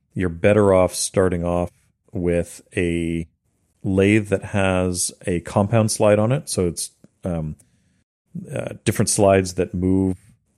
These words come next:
using little hand cranks that you can turn accurately.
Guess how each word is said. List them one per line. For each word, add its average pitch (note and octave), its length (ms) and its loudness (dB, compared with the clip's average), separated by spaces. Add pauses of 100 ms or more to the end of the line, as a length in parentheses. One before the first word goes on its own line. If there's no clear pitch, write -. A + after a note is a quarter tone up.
using F2+ 500 -2
little F2+ 200 -2
hand F#2+ 300 -2
cranks G#2 360 -2
that - 140 -12
you - 60 -14
can F2+ 120 -4
turn F2 260 -4
accurately. F#2 640 -4